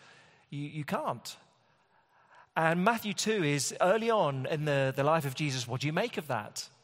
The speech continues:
Two responses. Herod resents him. The Magi worship him.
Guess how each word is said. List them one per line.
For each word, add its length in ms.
Two 140
responses. 1000
Herod 300
resents 400
him. 200
The 80
Magi 460
worship 380
him. 180